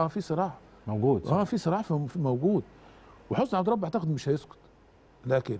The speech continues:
Speaker 1: مين اللي هيبقى مع حسني عبد ربه؟
Speaker 2: فأنت، ما أنت كده بتعمل جبهتين،
Speaker 1: ما أنا ب-، ما أنا
Speaker 2: جبهة مع
Speaker 1: بكلمك، لا هو في
Speaker 2: حسني
Speaker 1: جبهتين،
Speaker 2: وجبهة،
Speaker 1: مش أنا اللي بعمل.
Speaker 2: هو
Speaker 1: أنت لو
Speaker 2: already
Speaker 1: جيت
Speaker 2: في،
Speaker 1: قعدت
Speaker 2: في جبهات
Speaker 1: وسمعت
Speaker 2: يعني. مم.
Speaker 1: الكلام هتسمع كلام، فأنا بقول لك إيه؟ يا إما الناس تصبر لغاية ما تنتهي المدة ويبقى في كلام بعدين،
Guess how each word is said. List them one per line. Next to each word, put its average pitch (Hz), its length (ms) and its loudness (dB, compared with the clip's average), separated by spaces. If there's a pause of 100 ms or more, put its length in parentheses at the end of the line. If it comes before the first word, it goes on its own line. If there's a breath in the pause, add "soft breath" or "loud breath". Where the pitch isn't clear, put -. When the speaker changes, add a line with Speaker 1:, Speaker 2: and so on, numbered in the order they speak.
(160)
Speaker 1:
مين 208 160 6
اللي 160 120 4
هيبقى 147 220 4
مع 127 100 0
حسني 123 260 -6
عبد 110 140 -6
ربه؟ 104 300 -4 (1040 loud breath)
Speaker 2:
فأنت، 123 320 0
ما 120 240 4
أنت 117 140 0
كده 175 220 2
بتعمل 175 360 0
جبهتين، 113 300 0
Speaker 1:
ما 143 60 4
أنا 156 80 4
ب-، 127 60 2
ما 160 80 4
أنا 147 120 4
Speaker 2:
جبهة 151 100 2
مع - 60 2
Speaker 1:
بكلمك، 185 280 2
لا 233 100 6
هو 208 160 4
في - 100 -2
Speaker 2:
حسني 240 120 0
Speaker 1:
جبهتين، 185 200 0
Speaker 2:
وجبهة، 226 120 0
Speaker 1:
مش 180 120 -2
أنا 240 100 2
اللي 196 120 2
بعمل. 180 320 0 (440)
Speaker 2:
هو 139 180 4
Speaker 1:
أنت 139 80 4
لو 165 60 6
Speaker 2:
already 165 60 6
Speaker 1:
جيت - 180 2
Speaker 2:
في، 185 60 2
Speaker 1:
قعدت 175 240 2
Speaker 2:
في 160 80 -2
جبهات 139 160 2
Speaker 1:
وسمعت 208 260 2
Speaker 2:
يعني. 104 160 -8 (240)
مم. 120 60 -6
Speaker 1:
الكلام 185 380 2
هتسمع 190 240 -2
كلام، 170 180 0
فأنا 190 180 2
بقول 190 200 2
لك 165 140 0
إيه؟ 160 180 4 (440 loud breath)
يا 156 120 4
إما 269 120 4
الناس 220 200 4
تصبر 147 360 -2 (300)
لغاية 185 180 0
ما 165 80 0
تنتهي 143 260 4
المدة 151 340 4
ويبقى 139 180 4
في 170 80 2
كلام 165 260 4
بعدين، 147 400 0